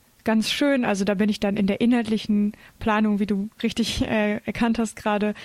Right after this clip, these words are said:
tatsächlich gar nicht so drin, aber ich bin dann trotzdem dabei und unterstütze so quasi das, was ich unterstützen kann. Und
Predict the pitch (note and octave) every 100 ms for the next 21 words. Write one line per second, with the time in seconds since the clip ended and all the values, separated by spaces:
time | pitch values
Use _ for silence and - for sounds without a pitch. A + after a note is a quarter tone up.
0 | - - G#3+ A3 A3 - G#3 G#3 - G#3
1 | - A#3 A#3+ A3+ G3 G#3+ G3+ - A3+ G#3+
2 | G3 G3 G#3 G#3+ G#3 F#3 F#3+ - - -
3 | - A3+ G#3+ - A#3 - G3 - _ _
4 | _ - F#3+ - F#3+ F#3+ F#3 F#3+ F#3+ -
5 | F#3+ G3+ G#3 G#3 A#3 - G#3+ G3+ G3 G3+
6 | - - - _ _ A3+ G3 F#3+ -